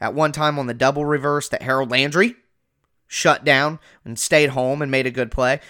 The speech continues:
So I thought both those guys had, had pretty good days and were pretty productive. And if you're watching Harold Landry play football this year, I don't, I don't see how you couldn't be excited. What a steal he was in the second round. It's crazy that he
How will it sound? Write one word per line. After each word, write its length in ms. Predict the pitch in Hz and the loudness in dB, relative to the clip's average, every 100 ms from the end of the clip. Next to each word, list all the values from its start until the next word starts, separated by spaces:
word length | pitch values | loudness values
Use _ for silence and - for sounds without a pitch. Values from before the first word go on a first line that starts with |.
| - - | -20 -4
So 340 | 202 208 - 180 | 2 2 2 0
I 100 | 240 | 2
thought 240 | 214 139 | 0 2
both 180 | 156 156 | 0 0
those 200 | 151 135 | -2 0
guys 240 | 143 139 | 0 2
had, 180 | 139 123 131 | -2 -6 -6
had 180 | 131 - | -8 -4
pretty 220 | 170 165 | -4 -2
good 320 | 151 143 123 | -2 -2 0
days 400 | 127 131 131 - - _ | 0 2 0 -4 -16 _
and 320 | 120 123 123 | -2 0 0
were 80 | 123 | -4
pretty 220 | 123 165 | -4 -4
productive. 520 | 147 143 135 123 123 123 | -4 -2 -2 -2 -6 -4
And 100 | 127 | -6
if 140 | 131 | -2
you're 100 | 190 | 0
watching 340 | 170 151 151 | 2 2 0
Harold 240 | 135 143 120 | -2 0 0
Landry 300 | 123 123 117 | -4 -2 -4
play 160 | 120 | -4
football 340 | 113 123 - 117 | -4 -6 -4 -4
this 200 | 113 - | -4 0
year, 140 | 120 | 2
I 80 | 117 | 2
don't, 120 | 117 120 | 2 -2
I 60 | |
don't 120 | 120 | -6
see 140 | - 120 | -6 -4
how 80 | 120 | -2
you 160 | 113 | -4
couldn't 340 | - 151 110 120 | -4 -4 -4 -6
be 260 | 120 - | -6 -6
excited. 600 | - - 123 120 117 113 - - - | -10 -4 2 2 2 -4 -12 -20 -2
What 200 | 143 156 | 0 0
a 40 | |
steal 420 | - - 135 120 | -4 -4 -2 -2
he 140 | 117 117 | -4 -4
was 340 | 117 113 - - | -2 -4 -6 -10
in 100 | 120 | -10
the 80 | |
second 380 | 113 127 - - | -2 -2 -2 -6
round. 260 | 120 117 107 | -2 -2 -4
It's 80 | - | -2
crazy 340 | 151 147 127 | 0 0 -2
that 120 | 110 | -8
he 180 | 107 | -10